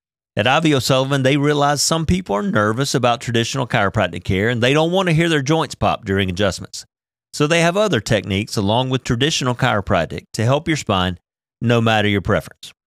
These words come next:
If you've been thinking about chiropractic, let me help you with that decision. My family and I have been patients for years and are grateful for the doctors and the great staff. They've gotten us up and running in some pretty difficult times.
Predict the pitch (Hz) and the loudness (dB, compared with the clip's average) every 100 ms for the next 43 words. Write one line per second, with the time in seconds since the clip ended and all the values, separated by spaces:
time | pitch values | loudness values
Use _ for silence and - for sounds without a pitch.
0 | _ _ 113 117 156 151 131 147 151 151 | _ _ -2 0 2 0 2 0 0 0
1 | 127 123 104 135 139 104 107 90 123 135 | 2 2 0 0 -2 0 0 0 -2 -8
2 | - 117 139 156 - 147 147 - 120 110 | -2 0 2 0 2 2 0 2 2 2
3 | 101 104 - - 98 78 - _ _ _ | 2 0 -2 -2 -2 -2 -12 _ _ _
4 | _ - 101 131 147 156 135 117 110 101 | _ -4 0 0 0 0 2 2 2 2
5 | 104 104 98 101 - 117 107 - - - | 0 0 0 -2 -2 -2 -2 -6 -8 -8
6 | - 135 131 139 127 78 53 - - - | -4 -2 -2 0 0 -2 -6 -10 -10 -10
7 | - 107 113 107 147 175 - 151 - - | -4 -2 0 0 0 0 -2 -8 -6 -2
8 | 95 92 110 120 - 135 131 - _ _ | -2 0 2 0 0 -2 -4 -12 _ _
9 | _ 117 123 123 110 117 107 - 104 82 | _ -2 0 0 0 0 0 -2 0 0
10 | - - _ _ _ _ - 120 143 131 | -4 -16 _ _ _ _ -4 2 2 2
11 | 135 123 123 123 135 110 107 107 107 101 | 2 2 0 2 2 2 2 2 2 0
12 | 95 95 - 110 101 104 - 151 143 107 | -2 -6 -6 -4 -2 -2 0 0 0 0
13 | 107 101 95 82 - 78 69 - | 0 0 -2 -2 -2 -4 -6 -14